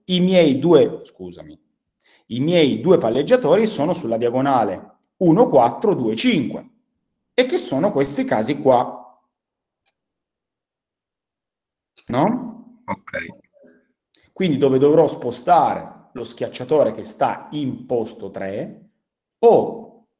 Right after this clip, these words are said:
Speaker 1: al posto di posto quattro coperto dal palleggiatore o in posto due dove c'è il po-, dove c'è il palleggiatore.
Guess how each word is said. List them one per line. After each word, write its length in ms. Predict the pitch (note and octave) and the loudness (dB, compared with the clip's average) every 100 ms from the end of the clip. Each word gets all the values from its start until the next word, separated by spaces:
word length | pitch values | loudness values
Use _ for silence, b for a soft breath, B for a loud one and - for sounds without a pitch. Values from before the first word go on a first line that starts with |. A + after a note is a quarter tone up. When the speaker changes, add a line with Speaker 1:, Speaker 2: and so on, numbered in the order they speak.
| _ | _
Speaker 1:
al 320 | - G2 - | -8 -8 -6
posto 460 | - A#2 A2 - F#2+ | 2 2 2 -6 -10
di 180 | F#2 F#2+ | -8 -10
posto 460 | F#2+ G2 - F#2+ | -6 -8 -8 -10
quattro 760 | A2 A#2+ G#2 - - E2+ D#2+ _ _ _ _ | 0 2 2 -2 -14 -16 -16 _ _ _ _
coperto 560 | _ E2+ - F#2 F2 E2+ | _ -14 -6 -6 -6 -16
dal 180 | E2 E2 | -18 -14
palleggiatore 1000 | F2+ G#2+ C#3 B3 A#2 D#2 C3 - _ _ | -12 -10 -6 -6 -6 -12 -14 -18 _ _
o 520 | B3+ B3 B3+ - - - | 0 0 -2 -14 -20 -8
in 180 | A3+ A3 | -2 0
posto 400 | - G2+ - B2+ | 0 -2 -2 -2
due 680 | A2+ A#2+ A#2 A#2+ - - _ _ _ | -2 2 2 2 -4 -20 _ _ _
dove 220 | G#2 C3 | 2 2
c'è 140 | E3 | 2
il 200 | A2 B2+ | -2 -4
po-, 160 | - F#2+ | -4 -6
dove 380 | G#2 - A2+ D3 | -6 -4 0 0
c'è 140 | - | -2
il 80 | F2 | -4
palleggiatore. 800 | F#2 G2 G2 G2 D#2+ D2 - | -2 -2 -4 -6 -10 -14 -18